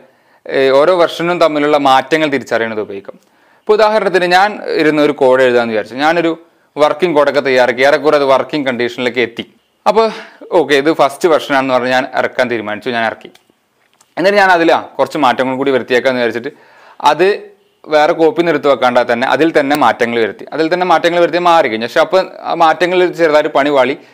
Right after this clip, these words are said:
പിന്നീട് വർക്ക് ചെയ്യുന്നില്ലെങ്കിൽ നിങ്ങൾക്ക് പഴയ വെർഷനിലേക്ക് കൺട്രോൾ സെറ്റ് അടിച്ച് പോക്കൊന്നും നടക്കില്ല. അവ-, അപ്പോൾ അവിടെ നമ്മൾ പെട്ടു. ഈ ഒരു അവസ്ഥ പരിഹരിക്കാനും കൂടി Git ഉപയോഗിക്കുന്നുണ്ട്. അതായത് ഞാൻ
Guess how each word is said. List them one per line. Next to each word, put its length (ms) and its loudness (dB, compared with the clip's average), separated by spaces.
പിന്നീട് 300 -2
വർക്ക് 200 0
ചെയ്യുന്നില്ലെങ്കിൽ 460 -2
നിങ്ങൾക്ക് 280 -8
പഴയ 260 2
വെർഷനിലേക്ക് 400 -2
കൺട്രോൾ 220 0
സെറ്റ് 160 -2
അടിച്ച് 200 -8
പോക്കൊന്നും 320 -4
നടക്കില്ല. 280 -14
അവ-, 260 4
അപ്പോൾ 140 2
അവിടെ 140 2
നമ്മൾ 200 0
പെട്ടു. 200 -2
ഈ 120 2
ഒരു 120 0
അവസ്ഥ 260 -4
പരിഹരിക്കാനും 520 0
കൂടി 180 -4
Git 220 -8
ഉപയോഗിക്കുന്നുണ്ട്. 520 -8
അതായത് 320 2
ഞാൻ 140 2